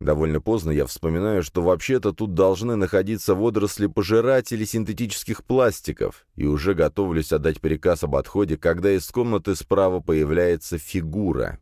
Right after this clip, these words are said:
Мясистое тело, состоящее из мутировавших тканей больше, чем наполовину, облачено в останки древней силовой брони. Из-под брони свисают какие-то отростки и корешки,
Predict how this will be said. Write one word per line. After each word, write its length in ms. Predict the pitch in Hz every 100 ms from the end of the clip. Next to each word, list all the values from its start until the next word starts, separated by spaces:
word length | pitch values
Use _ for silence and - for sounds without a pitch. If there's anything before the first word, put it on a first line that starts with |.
| _ _ _ _ _ -
Мясистое 680 | 98 107 - 151 - 139 135
тело, 300 | 165 147 92
состоящее 960 | 90 80 92 95 92 - 82 71 71 -
из 180 | 78
мутировавших 720 | 82 92 107 92 82 - 85
тканей 380 | - - 110 92
больше, 340 | 85 98 92 -
чем 180 | 101
наполовину, 760 | 90 82 95 95 101 98 69 55 -
облачено 640 | 73 85 80 92 92 87
в 100 | 65
останки 480 | 80 - 107 92 82
древней 400 | 78 95 82 82
силовой 460 | 78 90 85 87 85
брони. 640 | 76 87 90 80 57 - _ _ -
Из-под 360 | 69 - 76
брони 280 | 65 58 80
свисают 480 | 80 80 76 80 76
какие-то 380 | 78 - 78 78
отростки 500 | 76 90 85 - 82
и 200 | - 85
корешки, 720 | 92 92 - - 78 58